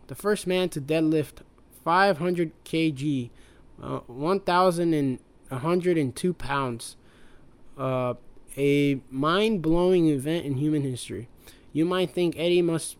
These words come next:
be genetically gifted as the strongest man in the world. Well, not exactly. At that time of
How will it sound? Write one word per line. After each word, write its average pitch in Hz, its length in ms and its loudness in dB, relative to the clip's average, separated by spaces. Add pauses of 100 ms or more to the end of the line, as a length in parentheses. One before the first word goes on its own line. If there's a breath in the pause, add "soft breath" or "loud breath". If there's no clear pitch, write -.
(180)
be 165 380 2
genetically 160 580 0
gifted 156 420 -2
as 131 160 -2
the 127 100 -6
strongest 160 800 -2
man 147 380 -2
in 139 160 -4
the 139 80 -2
world. 131 460 -2 (760 loud breath)
Well, 160 320 2
not 156 240 0
exactly. 127 600 -6 (340 soft breath)
At - 140 -12 (120)
that 175 240 0
time 135 500 -4
of 127 240 -10